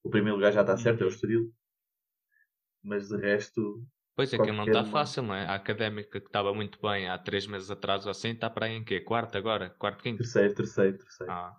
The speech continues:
Speaker 1: Sim, sim, sim. Sim, mas depois tens o Feirense, tens o Aroca, estão ali
Speaker 2: Uhum.
Speaker 1: todas, tens o Vizela, que já passou a Académica,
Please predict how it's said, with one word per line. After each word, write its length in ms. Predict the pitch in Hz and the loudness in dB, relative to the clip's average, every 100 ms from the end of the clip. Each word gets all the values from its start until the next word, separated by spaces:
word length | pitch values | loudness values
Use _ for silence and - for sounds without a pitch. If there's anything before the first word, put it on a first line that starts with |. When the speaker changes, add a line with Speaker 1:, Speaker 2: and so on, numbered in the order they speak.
| _ | _
Speaker 1:
Sim, 200 | - 110 | -4 -4
sim, 200 | - 101 | -2 -8
sim. 240 | - 98 - _ _ _ _ | -8 -12 -12 _ _ _ _
Sim, 160 | 143 | 2
mas 120 | 143 117 | 4 6
depois 180 | 117 110 | 4 4
tens 180 | 110 | 4
o 60 | 113 | 2
Feirense, 520 | 117 110 123 127 - | 4 8 8 6 2
tens 180 | 104 104 | -8 -4
o 100 | 107 | 2
Aroca, 420 | 110 120 120 117 117 | 8 8 8 4 0
estão 220 | 113 104 | 0 -4
ali 140 | 107 | -2
Speaker 2:
Uhum. 80 | 104 | -2
Speaker 1:
todas, 460 | 104 104 104 101 101 - - _ | 0 0 2 -2 -4 -14 -20 _
tens 220 | - 107 104 | -6 -4 -2
o 100 | 98 | 0
Vizela, 400 | 101 117 123 107 | 6 10 10 8
que 60 | |
já 120 | 101 98 | 2 0
passou 280 | 101 - | -2 2
a 40 | 98 | 2
Académica, 580 | 107 98 104 117 117 | 4 2 2 0 -6